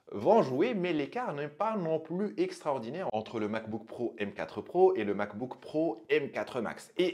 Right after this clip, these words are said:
les délais d'exécution du MacBook Pro M quatre Pro étaient quand même hallucinantes par rapport au M un Pro. Et donc au niveau du C P U, bien que le MacBook avec la puce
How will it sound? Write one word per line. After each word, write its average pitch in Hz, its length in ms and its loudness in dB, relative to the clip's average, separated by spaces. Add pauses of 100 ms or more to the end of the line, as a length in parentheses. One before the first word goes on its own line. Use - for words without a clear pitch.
les 87 140 -6
délais 107 460 2
d'exécution 95 720 -6
du 92 180 -8
MacBook 82 400 -10
Pro 101 380 0
M 85 160 -6
quatre 95 280 -10
Pro 139 280 2
étaient 98 240 -6
quand 95 140 -8
même 98 220 -4 (140)
hallucinantes 117 840 0
par 120 140 4
rapport 110 540 0 (260)
au - 220 2
M 104 200 2
un 95 80 -2
Pro. - 260 -12 (160)
Et 127 60 -6
donc 214 200 -2
au 165 40 0
niveau 156 220 0
du 147 100 -2
C 151 160 -2
P 156 140 -6
U, 214 120 -2
bien 165 280 -2
que 160 140 -2
le 117 440 4
MacBook 131 460 0
avec 95 380 -2
la 82 240 -4
puce - 360 -8